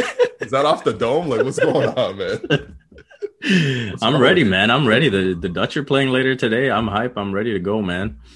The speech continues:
Speaker 1: Yeah. Now, listen, I, I know the only reason we actually wanna do this pod is to update Euro twenty twenty, which we did the preview. I think for the most part, we were okay.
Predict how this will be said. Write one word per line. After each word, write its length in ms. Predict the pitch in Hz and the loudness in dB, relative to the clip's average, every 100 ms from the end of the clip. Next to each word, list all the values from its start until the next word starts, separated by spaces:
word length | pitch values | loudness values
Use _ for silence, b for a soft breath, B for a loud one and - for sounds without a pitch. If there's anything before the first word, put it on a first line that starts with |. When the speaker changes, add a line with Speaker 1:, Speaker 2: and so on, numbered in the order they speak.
| B | B
Speaker 1:
Yeah. 220 | 101 92 78 _ - | -8 -6 -8 _ -4
Now, 160 | 107 | -2
listen, 280 | 107 123 90 | -2 -2 -4
I, 220 | 101 101 | -6 -4
I 40 | 110 | -2
know 200 | 127 127 | -2 0
the 100 | 117 | -2
only 200 | 123 113 | -2 -4
reason 260 | 117 110 | -6 -8
we 140 | 98 98 | -6 -4
actually 320 | 101 - 92 | -6 -8 -10
wanna 160 | 90 | -10
do 120 | 87 92 | -8 -10
this 140 | 92 | -10
pod 220 | 95 90 | -8 -8
is 140 | 87 - | -8 -12
to 60 | |
update 360 | 90 80 85 82 b b - | -12 -10 -10 -10 b b -10
Euro 160 | 95 | -8
twenty 240 | 92 87 87 | -8 -10 -10
twenty, 200 | 92 87 | -10 -10
which 140 | 92 | -8
we 80 | 127 | -6
did 180 | 165 151 | -4 -2
the 80 | - | -2
preview. 440 | 131 123 123 110 | -4 -4 -4 -4
I 40 | |
think 420 | 101 - 208 233 - | -6 -8 -6 -6 -4
for 120 | 247 | -4
the 120 | 143 | -2
most 340 | 107 120 147 | -2 -4 -4
part, 140 | 156 143 | -4 -2
we 100 | 139 | -2
were 140 | 131 | -2
okay. 320 | 123 127 127 | -4 -4 -4